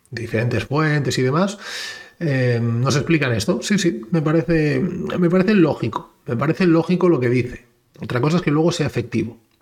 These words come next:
¿vale? Em, bueno,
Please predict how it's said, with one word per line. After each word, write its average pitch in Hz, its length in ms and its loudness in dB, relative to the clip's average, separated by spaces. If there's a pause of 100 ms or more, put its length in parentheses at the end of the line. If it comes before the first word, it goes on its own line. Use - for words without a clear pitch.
(100)
¿vale? 202 320 -2 (960)
Em, 147 800 2 (1200)
bueno, 196 440 2